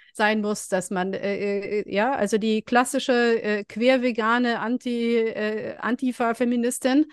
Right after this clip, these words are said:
ähm, schützt jetzt quasi alle Minderheiten. Und wenn jetzt die eine Minderheit sich aber mit der anderen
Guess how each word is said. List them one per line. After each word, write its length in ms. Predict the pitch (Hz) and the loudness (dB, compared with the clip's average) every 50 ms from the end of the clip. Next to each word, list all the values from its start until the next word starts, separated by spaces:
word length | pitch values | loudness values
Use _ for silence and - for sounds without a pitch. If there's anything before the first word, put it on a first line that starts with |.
| - - - - - - - - - | -6 -20 -20 -20 -20 -20 -20 -10 -2
ähm, 280 | - 220 226 233 233 240 240 | 2 4 4 4 4 2 -2
schützt 420 | - - 269 302 - - - - | 0 2 2 2 2 -2 -6 -4
jetzt 200 | 311 285 294 - | -4 -4 -4 -4
quasi 440 | - - 247 240 240 240 233 247 214 | -2 0 2 2 2 2 2 0 2
alle 280 | - - 240 277 294 254 | 2 4 4 4 6 4
Minderheiten. 720 | 247 311 392 349 269 214 190 190 185 190 190 - 277 311 | 4 4 4 4 2 0 0 0 -2 -2 0 0 0 2
Und 140 | 285 254 220 | 2 0 0
wenn 200 | 247 254 262 254 | 2 2 2 2
jetzt 220 | 240 233 - - | 2 0 -2 -2
die 260 | 262 247 220 240 - | -4 -4 -4 -4 -4
eine 400 | - 220 240 262 269 269 262 254 247 240 240 233 - | 0 2 2 4 4 2 2 0 -4 -4 -6 -6 -4
Minderheit 500 | 220 233 247 247 247 220 208 240 240 233 | 0 0 2 2 2 2 2 0 0 0
sich 220 | - 247 208 - 208 | -2 -4 -2 0 0
aber 140 | 214 226 | 0 2
mit 200 | 226 233 233 226 | 2 0 0 0
der 120 | 226 214 190 | 0 2 2
anderen 500 | 269 381 403 330 262 240 226 220 208 | 4 4 4 4 4 2 2 0 -2